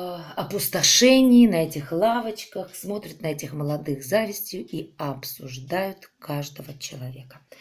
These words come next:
Вот я бы сказала так. Защита. Давайте поговорим лучше о защите для верующих. Что бы я вам посоветовала? Ну, конечно, вот как мне пастор, это Псалом двадцать второй. А во-вторых,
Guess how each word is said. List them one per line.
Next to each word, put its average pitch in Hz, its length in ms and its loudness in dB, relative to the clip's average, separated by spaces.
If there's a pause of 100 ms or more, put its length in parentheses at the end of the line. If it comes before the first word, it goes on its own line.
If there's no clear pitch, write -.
(200)
Вот 185 280 -10
я 160 160 -6
бы 156 100 -10
сказала - 340 -12
так. - 140 -18 (260)
Защита. 240 680 4
Давайте 320 360 4
поговорим 208 540 0
лучше 196 220 -4
о 180 180 0
защите 185 560 0
для 147 220 -2
верующих. 143 480 -6 (240)
Что - 180 4
бы 220 80 0
я 214 140 4
вам 190 140 -4
посоветовала? 147 640 -6 (240)
Ну, 302 80 -8
конечно, 202 500 -4
вот 160 160 -6
как 156 260 -12
мне 143 120 -10
пастор, 143 400 -10
это 131 140 -16
Псалом 143 360 -10
двадцать 139 320 -10
второй. 127 280 -12 (420)
А 196 160 2
во-вторых, 240 720 -2